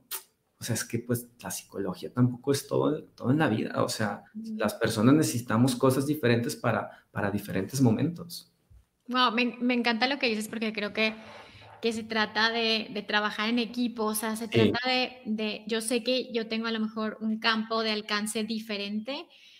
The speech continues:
Speaker 2: eh, y ustedes tienen otro. Y yo a veces, muchas veces, digo, "Es que esto no me corresponde a mí, necesitas ir a, a un psicólogo o a un psiquiatra, o necesitas ir a un tratamiento médico", porque a veces las personas no
Speaker 1: Ujú.
Speaker 2: se tratan un cáncer o no se tratan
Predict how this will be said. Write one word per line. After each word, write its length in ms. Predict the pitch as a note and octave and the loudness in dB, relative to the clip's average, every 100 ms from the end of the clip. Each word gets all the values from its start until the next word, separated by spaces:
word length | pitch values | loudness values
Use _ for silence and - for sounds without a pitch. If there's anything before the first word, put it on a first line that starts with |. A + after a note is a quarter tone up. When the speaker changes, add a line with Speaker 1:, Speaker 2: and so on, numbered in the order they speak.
| _ _ _ - | _ _ _ 0
Speaker 2:
eh, 340 | A#3 A3+ A3 - | 4 6 4 0
y 80 | A#3 | -4
ustedes 300 | A3+ A#3 A#3+ | 0 0 0
tienen 260 | C4 A#3+ G#3+ | 0 0 -2
otro. 300 | G3+ G3+ - | -4 -8 -6
Y 160 | A3+ A3 | -4 2
yo 120 | A#3+ | 4
a 60 | A#3 | 4
veces, 400 | B3 B3+ C4 A#3 | 2 0 -4 0
muchas 580 | A#3+ C4 C4+ C#4+ C#4 | 4 4 4 2 0
veces, 580 | A3+ A3 A3 A3+ C4 - - | 0 -2 -2 -4 -4 -8 -4
digo, 200 | A3 G#3+ | -2 -2
"Es 140 | G#3+ | -2
que 240 | A#3 A#3 - | -2 -2 -4
esto 240 | A3 A3+ | -8 -2
no 120 | A3 | 0
me 120 | G#3+ G#3+ | 0 -4
corresponde 500 | G#3+ G3 - G3 G3 | -8 -10 -12 -10 -6
a 20 | |
mí, 320 | A3 C#4+ C#4+ G#3+ | 0 0 0 -4
necesitas 580 | G#3+ G#3 G3+ F#3+ G3+ G#3 | -6 -6 -16 -10 -10 -8
ir 140 | G3+ | -8
a, 100 | G3+ | -8
a 260 | - G3+ G3 | -8 -10 -10
un 160 | G3 | -8
psicólogo 600 | F#3+ G3 G#3+ A#3 A3+ - - | -10 -10 -6 -4 -4 -8 -6
o 160 | G#3+ G3+ | 0 2
a 120 | G3 | 0
un 320 | F#3+ G3 G3 | -4 -6 -8
psiquiatra, 580 | F#3+ G3+ A3 A#3 A#3 A#3+ A#3 | -10 -6 -2 -2 0 -2 0
o 60 | |
necesitas 800 | A3+ A3 A3 G#3+ A3 G#3+ A3 A3 | 0 0 -4 -6 -6 -2 -4 -2
ir 140 | A3 A3 | 0 2
a 120 | G#3+ | 0
un 100 | G#3+ | -2
tratamiento 420 | A3 G#3+ G#3 G#3+ | -6 -6 -10 -6
médico", 400 | A3 C4+ D4+ B3 | 0 2 2 -2
porque 200 | G#3 - | -6 -4
a 40 | G#3+ | -4
veces 200 | G#3 A3 | -4 -6
las 120 | A#3 - | -8 -8
personas 440 | G#3 G3+ G#3+ - _ - A#2+ B2 | -10 -6 -6 -6 _ 4 8 10
no 140 | A2+ B2 | 10 8
Speaker 1:
Ujú. 60 | A#3+ | 6
Speaker 2:
se 80 | - | -2
tratan 420 | B3 A#3+ A#3+ A#3 | 4 4 4 -2
un 100 | A3 | 0
cáncer 500 | A3+ A3+ A3+ A3+ G#3+ | 0 2 0 -2 -2
o 80 | G#3 | -2
no 140 | G#3 | -6
se 120 | G#3+ A3 | -8 -4
tratan 560 | A3 G#3+ G#3 G#3 G#3+ | -2 0 0 -4 -4